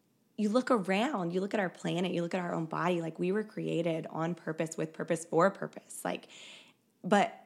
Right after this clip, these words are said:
I think so often, again, we're distracted, we're busy, we're caught up on the hamster wheel of life,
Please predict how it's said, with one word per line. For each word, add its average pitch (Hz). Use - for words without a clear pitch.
I -
think -
so -
often, 165
again, 180
we're 170
distracted, 220
we're -
busy, 214
we're -
caught -
up -
on -
the 202
hamster 196
wheel 185
of 175
life, 208